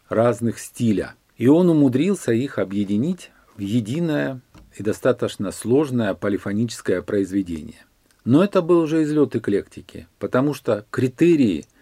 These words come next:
хорошего вкуса зачастую отсутствовали. Иногда по требованию заказчика появлялись элементы, которые совершенно были зданию несвойственны.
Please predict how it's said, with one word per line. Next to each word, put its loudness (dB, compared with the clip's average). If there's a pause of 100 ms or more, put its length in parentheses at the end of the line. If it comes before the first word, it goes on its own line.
(180)
хорошего 2
вкуса -6 (540)
зачастую 0
отсутствовали. -8 (180)
Иногда 0
по -2
требованию 0
заказчика -4
появлялись 0
элементы, -2
которые -6
совершенно -2
были 0
зданию 0
несвойственны. -8